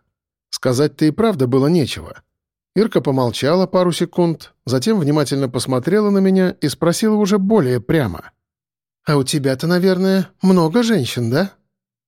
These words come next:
"Ну?" Протянул я задумчиво, не зная, как правильно ответить на столь щекотливый вопрос. "Всякое бывает". "Вот видишь", тихо вздохнула Ирка и снова посмотрела куда-то в сторону.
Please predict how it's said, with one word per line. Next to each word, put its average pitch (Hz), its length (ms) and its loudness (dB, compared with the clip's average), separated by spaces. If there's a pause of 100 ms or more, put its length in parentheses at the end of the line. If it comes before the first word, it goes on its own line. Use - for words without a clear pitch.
(140)
"Ну?" 135 600 -2 (760)
Протянул 135 480 0
я 202 80 2
задумчиво, 175 760 0
не 135 140 -2
зная, 143 320 0
как 160 220 -4
правильно 147 420 0
ответить 147 440 -4
на 131 100 -2
столь 143 240 -2
щекотливый 135 640 -2
вопрос. 139 580 -4 (640)
"Всякое 190 600 -2
бывает". 123 720 -2 (760)
"Вот 135 300 -4
видишь", 156 680 -6 (500)
тихо 139 240 0
вздохнула 127 520 0
Ирка 196 420 0
и 175 160 -4
снова 180 320 -2
посмотрела 135 580 -2
куда-то 131 360 0
в - 60 -6
сторону. - 500 -2